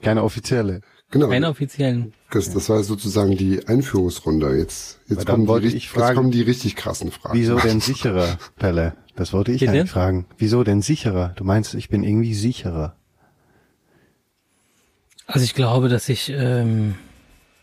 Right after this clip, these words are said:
Speaker 3: mehr Skills hab, mit, ähm, nicht unbedingt, nicht unbedingt mehr Anforderungen.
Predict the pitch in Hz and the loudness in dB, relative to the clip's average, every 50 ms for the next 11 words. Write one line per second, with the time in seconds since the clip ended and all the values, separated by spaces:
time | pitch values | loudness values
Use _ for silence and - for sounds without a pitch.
0 | _ _ _ - - 123 113 98 - - - 123 113 113 - - - 131 147 170 | _ _ _ 0 0 2 2 2 -2 -2 0 2 2 2 0 0 0 0 0 0
1 | - - - _ _ _ _ _ _ _ _ _ _ _ _ _ _ _ _ _ | -2 -8 -20 _ _ _ _ _ _ _ _ _ _ _ _ _ _ _ _ _
2 | _ _ _ _ _ - 123 117 110 - - - - - _ _ _ _ _ _ | _ _ _ _ _ 0 0 0 0 -2 -8 -12 -12 -14 _ _ _ _ _ _
3 | _ _ _ _ _ _ - _ - 131 120 113 107 104 104 104 104 104 104 107 | _ _ _ _ _ _ -20 _ 0 0 2 2 2 0 0 0 0 0 0 0
4 | 104 101 101 - _ _ _ _ _ _ _ _ _ _ _ _ _ - 131 131 | -2 -4 -6 -10 _ _ _ _ _ _ _ _ _ _ _ _ _ 2 2 2
5 | 143 - 156 156 151 151 147 147 151 - - 170 180 _ _ _ _ _ - - | 2 2 2 2 4 4 4 2 0 -2 -6 -12 -20 _ _ _ _ _ -2 -2
6 | 151 151 - 151 160 160 151 156 156 147 143 139 139 139 139 135 135 131 - 131 | -2 0 0 0 0 2 2 2 2 4 4 4 4 4 4 4 2 0 -2 -4
7 | 123 117 113 - - - 120 113 117 117 113 117 113 113 113 113 117 | -4 -4 -4 -6 -8 -6 -6 -4 -4 -4 -4 -2 -2 -2 -2 -2 -4